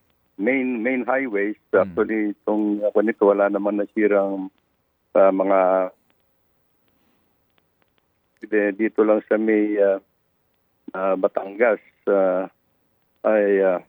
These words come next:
Speaker 1: well, Batangas, itong Laurel.
Speaker 2: Mm.
Speaker 1: Kasi may nawasak na isang, uh, na wash out na isang tulay.
Speaker 2: Mm.
Speaker 1: Eh, and, uh, sa Camarines Sur,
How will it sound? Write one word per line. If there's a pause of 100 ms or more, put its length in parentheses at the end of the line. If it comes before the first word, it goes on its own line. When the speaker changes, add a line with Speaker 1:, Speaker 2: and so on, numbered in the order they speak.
(200)
Speaker 1:
well, (240)
Batangas,
itong
Laurel. (180)
Speaker 2:
Mm.
Speaker 1:
Kasi
may
nawasak
na
isang, (220)
uh, (220)
na
wash
out
na
isang
tulay. (160)
Speaker 2:
Mm.
Speaker 1:
Eh, (280)
and,
uh, (880)
sa
Camarines
Sur,